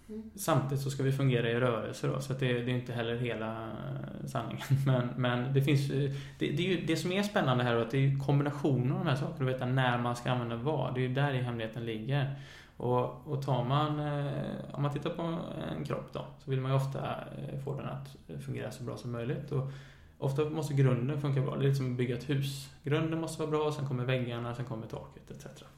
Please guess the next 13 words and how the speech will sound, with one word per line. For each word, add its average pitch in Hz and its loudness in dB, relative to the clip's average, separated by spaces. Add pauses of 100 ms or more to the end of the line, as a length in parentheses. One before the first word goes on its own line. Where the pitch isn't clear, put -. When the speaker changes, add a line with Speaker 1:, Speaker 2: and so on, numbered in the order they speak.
(1160)
Speaker 2:
Och - -20
så - -12
fötterna 143 -2
måste 139 2
vara 123 -2
stabila 113 -2
och 113 -2
måste, 117 -8
eh, 135 -6
peka 120 -4
någorlunda 117 -4
rätt - -8
riktning. - -10